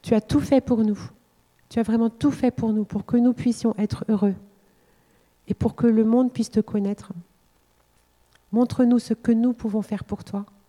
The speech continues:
Montre-nous, euh, ce que tu attends de nous, individuellement, collectivement, pour que ta lumière puisse se répandre autour de nous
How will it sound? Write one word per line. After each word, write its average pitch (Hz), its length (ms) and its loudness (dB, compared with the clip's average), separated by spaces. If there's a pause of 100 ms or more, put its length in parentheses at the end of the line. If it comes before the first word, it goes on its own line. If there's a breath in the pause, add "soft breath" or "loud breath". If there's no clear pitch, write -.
(580)
Montre-nous, 233 560 0
euh, 214 140 0 (1600 soft breath)
ce - 180 -2
que 254 120 2
tu 247 180 2
attends 226 340 0
de 220 120 2
nous, 269 360 4 (340)
individuellement, 226 760 0 (440)
collectivement, 208 680 -2 (720)
pour - 140 -12
que 247 100 0
ta 240 180 -2
lumière 208 400 0
puisse - 220 -2
se 226 80 0
répandre 214 440 0
autour 196 260 -6
de 196 100 -4
nous 196 180 -4